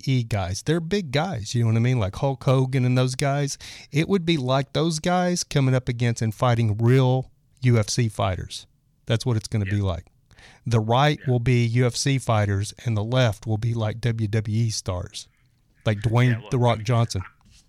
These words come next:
Speaker 2: I'm in my mid forties. I'm, I'm, I'm, uh, definitely overweight, uh, but I used to be a cop.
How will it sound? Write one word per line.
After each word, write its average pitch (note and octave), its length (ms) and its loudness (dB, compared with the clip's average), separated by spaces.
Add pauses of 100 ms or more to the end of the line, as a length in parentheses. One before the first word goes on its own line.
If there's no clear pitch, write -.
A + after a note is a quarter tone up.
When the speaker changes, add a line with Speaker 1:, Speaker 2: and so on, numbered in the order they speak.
(280)
Speaker 2:
I'm B2+ 160 -10
in C#3 100 -8
my C3 120 -12
mid A#2 200 -12
forties. G#2+ 440 -20 (600)
I'm, G#2 320 -20
I'm, G2 320 -20
I'm, G2 400 -20
uh, F#2 260 -20 (140)
definitely A#2 340 -12
overweight, F#2+ 640 -20 (480)
uh, F#2+ 180 -16 (260)
but A2 140 -12
I G2 100 -8
used G2+ 280 -18
to G#2 60 -20
be F#2 160 -20
a E2+ 60 -20
cop. E2+ 360 -20